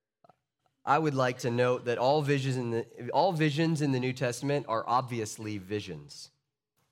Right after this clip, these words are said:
If a person were to have a vision, they shouldn't have to wonder if it was from God or just an unusual dream.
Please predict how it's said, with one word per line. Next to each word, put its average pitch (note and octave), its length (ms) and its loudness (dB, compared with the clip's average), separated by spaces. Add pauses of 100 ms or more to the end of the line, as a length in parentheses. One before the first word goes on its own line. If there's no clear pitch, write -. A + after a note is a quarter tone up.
(400)
If D3 120 0
a D#3 80 2
person G#3 400 2
were F#3 100 2
to D#3+ 80 4
have D#3+ 240 2
a D3 60 -2
vision, B2+ 540 -2 (340)
they C#3 120 2
shouldn't F3+ 300 0
have F3+ 220 2
to E3 100 -2
wonder D3+ 380 2
if C3 140 -2
it C3+ 80 -2
was B2+ 140 -6
from A#2+ 220 -2
God A#2+ 340 2
or B2+ 80 -4
just B2 280 -6
an B2+ 80 -2
unusual A#2 500 -4
dream. F#2+ 440 -10